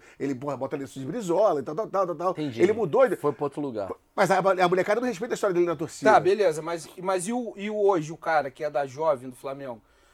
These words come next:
Speaker 3: Você acha que se o líder... Pô, você, você não ia ter voz ativa com o seu bonde?
Speaker 1: Não.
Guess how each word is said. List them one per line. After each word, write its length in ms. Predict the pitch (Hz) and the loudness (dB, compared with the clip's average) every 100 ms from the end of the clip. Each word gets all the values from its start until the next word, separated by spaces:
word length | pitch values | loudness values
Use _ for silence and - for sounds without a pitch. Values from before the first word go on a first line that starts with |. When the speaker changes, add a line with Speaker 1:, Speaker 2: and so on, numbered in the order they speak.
| _ | _
Speaker 3:
Você 140 | - 165 | -2 0
acha 140 | 175 | 0
que 80 | - | -4
se 160 | - 220 | -6 -6
o 60 | |
líder... 440 | 185 214 160 135 - _ _ - | -4 -6 -4 -6 -8 _ _ -6
Pô, 200 | - 294 - | 8 8 8
você, 540 | 160 165 202 - 214 151 _ 170 190 180 | 0 2 4 4 2 0 _ -14 -12 -4
você 300 | 170 185 220 | -2 0 0
não 100 | 214 | 0
ia 160 | 226 277 | 2 2
ter 100 | 233 | 0
voz 240 | 196 202 | -6 -4
ativa 540 | 185 165 - 202 180 160 _ _ | -6 -6 -6 -4 -4 -6 _ _
com 120 | - 180 | -10 -8
o 40 | |
seu 200 | 175 185 | -4 -4
bonde? 480 | 156 277 254 185 135 | -2 -2 -2 -6 -10
Speaker 1:
Não. 320 | 127 113 107 | -6 -6 -6